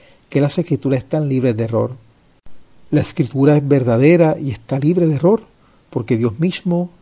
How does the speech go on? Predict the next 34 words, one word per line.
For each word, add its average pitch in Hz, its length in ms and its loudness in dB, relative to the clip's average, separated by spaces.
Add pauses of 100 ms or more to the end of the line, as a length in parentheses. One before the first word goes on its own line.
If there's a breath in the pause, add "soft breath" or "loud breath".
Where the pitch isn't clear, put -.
(220)
es 156 400 2
el 143 80 -4
verdadero 120 240 0
autor 160 400 2
de 127 100 -4
todas 117 260 0
sus - 120 -10
partes, 117 680 -6 (600 soft breath)
gracias - 380 -2
a - 40 -12
la 156 60 0
inspiración 131 560 -2
divina 170 420 0
que 127 120 -4
actúa 156 360 0
sobre 127 220 -2
los 123 160 -8
autores 120 500 -2
humanos. 110 540 -4 (540 soft breath)
La 151 100 -2
palabra 139 240 -2
inspiración 170 680 -2
se - 160 -4
emplea 135 400 0
para 143 160 0
indicar 139 540 0 (360 soft breath)
que 127 120 -2
el 117 60 -2
Espíritu 123 360 -2
Santo 170 640 0 (220)
alienta 131 840 0 (320 soft breath)
a 127 80 -8
los 113 200 -10
autores 147 680 0